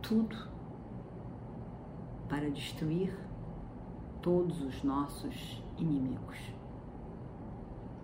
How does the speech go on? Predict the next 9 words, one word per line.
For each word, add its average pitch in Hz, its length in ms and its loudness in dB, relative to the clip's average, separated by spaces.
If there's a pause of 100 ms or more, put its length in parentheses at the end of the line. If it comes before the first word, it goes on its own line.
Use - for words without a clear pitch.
(2750)
Eu - 60 8
vou 202 140 12
lutar 247 520 8 (1400)
até - 560 8
o 320 120 10
final 247 760 12
da 294 80 12
minha 294 280 12
vida 143 260 4